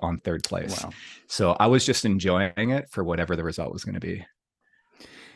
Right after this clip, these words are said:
Speaker 2: And I just, I wanna take you back a little bit 'cause you, you made the comment of your food changing day one, day two to day three, um,
Speaker 1: Mm-hmm.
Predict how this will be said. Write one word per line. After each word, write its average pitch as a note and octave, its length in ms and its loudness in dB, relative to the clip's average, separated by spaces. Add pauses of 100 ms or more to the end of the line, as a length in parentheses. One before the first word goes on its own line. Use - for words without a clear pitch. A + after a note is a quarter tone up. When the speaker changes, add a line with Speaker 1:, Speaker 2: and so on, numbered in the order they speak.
Speaker 2:
And A#2 140 4
I A#2+ 80 6
just, C3+ 300 2
I B2 80 4
wanna B3+ 200 2
take C4+ 200 0
you A3+ 80 0
back D3 180 2
a B2+ 60 0
little A#2+ 200 2
bit A2+ 200 2
'cause G2+ 120 -6
you, G2 140 2
you F2+ 220 -4
made A2+ 180 0
the C3+ 60 -2
comment G2 400 -2
of F2 80 -8
your F2+ 100 -4
food F#2 300 -4
changing F#2+ 360 -4
day F2+ 140 -4
one, F2+ 220 -4
day F2 100 -4
two F2 240 -6
to - 80 -10
day E2+ 220 -4
three, E2+ 400 -6 (420)
um, F#2 100 -8
Speaker 1:
Mm-hmm. F#2+ 460 -2